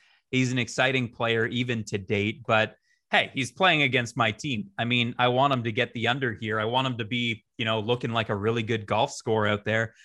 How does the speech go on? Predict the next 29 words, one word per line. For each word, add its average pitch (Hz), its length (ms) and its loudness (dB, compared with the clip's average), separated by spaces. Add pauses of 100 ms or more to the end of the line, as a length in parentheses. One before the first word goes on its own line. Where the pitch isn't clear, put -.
(200)
I'm 196 180 2
gonna 226 200 0
go 156 640 4
ahead 123 560 2
and 110 460 -4 (180)
I'm 131 160 -2
gonna 170 160 -2
say 127 260 0
he's 127 200 -4
gonna 127 180 -2
be 135 340 -2
under 147 460 2 (160)
minus 123 480 -2
one. 127 180 0
I'm 110 160 -4
gonna 123 220 0 (240)
think 127 200 2
he's 123 220 0
gonna 127 160 2
be 120 140 4
on 131 180 4
the 127 160 0
ice 127 260 0
for 120 160 0
at 117 120 0
least 165 320 -4
two 170 120 -2
goals 151 300 0
against. 135 500 -2